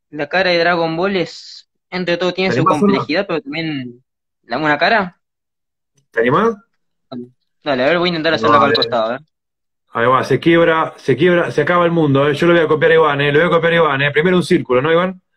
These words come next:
Speaker 1: Claro, yo prim-, primero arranco con un círculo,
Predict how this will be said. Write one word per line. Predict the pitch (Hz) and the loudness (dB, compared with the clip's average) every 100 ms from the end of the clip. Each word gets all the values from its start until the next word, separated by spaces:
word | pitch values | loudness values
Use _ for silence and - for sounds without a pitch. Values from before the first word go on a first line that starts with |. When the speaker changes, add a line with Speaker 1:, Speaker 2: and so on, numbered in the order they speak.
| _ _ _ _ _ _ _ _ - | _ _ _ _ _ _ _ _ -4
Speaker 1:
Claro, | 139 127 | -2 -2
yo | 151 | -2
prim-, | 143 151 147 | -4 -4 -4
primero | - 147 | -6 -2
arranco | 151 156 139 | 0 0 -2
con | 139 | -4
un | 139 | -6
círculo, | 139 180 165 160 160 170 180 | -4 -6 -4 -2 -2 -4 -8